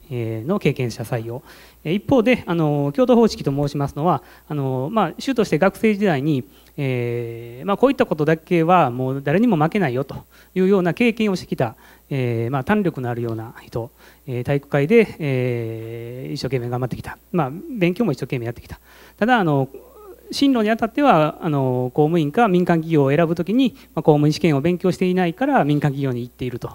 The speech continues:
まあ、そういうような方を、えー、採用していきたいというのが京都方式の採用でございます。あの、それぞれ、えー、まあ、意図して採用試験やってる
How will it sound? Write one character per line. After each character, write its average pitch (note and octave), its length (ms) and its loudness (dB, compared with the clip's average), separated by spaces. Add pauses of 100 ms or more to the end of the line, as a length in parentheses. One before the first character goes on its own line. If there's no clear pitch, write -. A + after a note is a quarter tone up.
(100)
ま F3+ 80 0
あ、 E3 40 -2
そ E4 140 2
う - 20 4
い - 20 6
う - 20 6
よ E4 60 4
う D4+ 40 2
な F#3+ 80 4
方 D#3+ 220 2
を、 D3+ 220 2 (240)
え A#2+ 260 -4
ー、 A2 100 -6
採 C#3 100 2
用 B2 120 0
し - 40 -6
て - 80 -14
い - 20 -
き - 20 -18
た B2+ 60 -4
い - 80 -14
と - 120 -12
い G#3+ 60 0
う A#3 60 4
の B3+ 100 4
が B3 140 4
京 C#3+ 160 2
都 B2+ 80 2
方 B2 100 2
式 - 160 -6
の G#3 120 2
採 B2 160 2
用 A#2 100 0
で A2 80 -4
ご A2+ 80 -6
ざ A2+ 80 -4
い - 20 -6
ま B2 120 -8
す。 - 60 -20 (240)
あ F3+ 60 -2
の、 F3 80 4
そ G3+ 100 6
れ A#3+ 120 8
ぞ G3+ 80 8
れ、 C3+ 200 4
え B2+ 600 0
ー、 - 20 -10
ま E3 180 2
あ、 - 160 -10
意 A3 100 -4
図 F3+ 120 4
し - 60 -8
て B2+ 160 -4 (260)
採 C#3+ 120 0
用 C#3 80 2
試 - 80 -8
験 C3 80 -4
や C#3 60 -2
っ - 20 -14
て C#3 120 2
る C#3 240 0